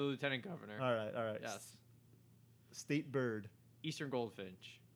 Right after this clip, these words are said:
Speaker 2: State colors.
Speaker 1: Goldenrod? No.
Speaker 2: You're close. There's two. They're the, the two predominant main colors of the state flag.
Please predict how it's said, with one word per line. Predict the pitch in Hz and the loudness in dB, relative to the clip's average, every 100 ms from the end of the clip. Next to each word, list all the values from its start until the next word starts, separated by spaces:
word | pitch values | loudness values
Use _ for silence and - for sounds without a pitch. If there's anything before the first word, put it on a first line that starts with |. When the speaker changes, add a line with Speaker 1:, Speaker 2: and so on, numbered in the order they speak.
| - - | -20 -20
Speaker 2:
State | - - 139 139 | -16 -2 0 0
colors. | - 131 107 104 110 - - - - - - - - - - - - - - - - - | 2 2 2 -2 -6 -12 -20 -20 -20 -20 -20 -20 -20 -20 -20 -20 -20 -20 -20 -20 -20 -8
Speaker 1:
Goldenrod? | 127 127 143 180 190 202 208 220 226 - - - - - - - - - - - - - | -2 0 0 -2 -2 0 0 -2 -6 -14 -20 -20 -20 -20 -20 -20 -20 -20 -20 -20 -20 -10
No. | 117 107 101 95 143 | -4 -2 -4 -6 0
Speaker 2:
You're | 147 | 0
close. | - - 165 123 110 - - - - - - - - - - - - - | 0 0 2 2 0 -10 -14 -16 -20 -20 -20 -20 -20 -20 -20 -20 -20 -4
There's | 127 - | -4 -2
two. | - 123 107 107 - - - - - - - - - - - - - | 0 0 0 -10 -20 -20 -20 -20 -20 -20 -20 -20 -20 -20 -20 -12 -2
They're | 131 123 | -2 0
the, | 131 | 0
the | 127 | -2
two | - 185 | 2 0
predominant | 180 165 151 151 160 147 | 2 0 2 2 2 2
main | 139 143 139 | 2 2 2
colors | 139 131 | 0 0
of | 110 | -4
the | |
state | 117 - 123 | -4 -2 -2
flag. | - 120 107 113 | 0 0 0 -4